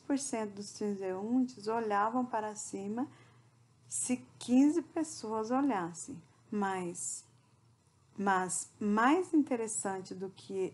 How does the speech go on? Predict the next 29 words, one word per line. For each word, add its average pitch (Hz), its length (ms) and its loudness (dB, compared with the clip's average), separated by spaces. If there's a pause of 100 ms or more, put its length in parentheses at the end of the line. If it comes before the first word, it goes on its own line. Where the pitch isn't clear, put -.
essa 233 380 2
diferença 196 840 -4 (480)
era 220 160 4
o 240 60 0
fato 202 600 -2
de 240 140 -8
que 190 260 -6 (300)
o 208 100 0
grupo 247 440 -2
de 220 160 -6
estímulos 202 640 -4
de 202 100 -8
cinco 262 360 0
pessoas 208 680 -4
ter 202 220 -4
sido 196 320 -10
capaz 233 840 0 (320)
de 208 160 -4
induzir 220 920 2 (400)
quase 285 400 6
o 262 80 6
mesmo 277 480 4
número 233 440 2
de 202 400 -6 (240)
transeuntes 196 840 -4
a 254 140 6
olhar 240 460 2
para 262 240 4
cima 226 760 -2